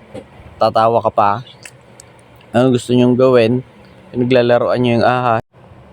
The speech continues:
Oh, ano hinahanap niyo? Oh, ano yan? Ano yan? Ano yan? Ay, daga.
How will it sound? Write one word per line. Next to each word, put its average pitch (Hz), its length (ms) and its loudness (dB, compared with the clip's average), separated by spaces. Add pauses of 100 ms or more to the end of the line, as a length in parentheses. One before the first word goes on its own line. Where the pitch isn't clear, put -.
(380)
Oh, 131 240 -12
ano 156 240 -10
hinahanap 180 560 -12
niyo? 147 320 -10 (4000)
Oh, 95 160 -14
ano 131 160 -12
yan? 135 220 -10
Ano 131 140 -12
yan? 127 200 -12
Ano 127 160 -12
yan? 110 180 -14 (2750)
Ay, 131 160 -8
daga. 104 480 -10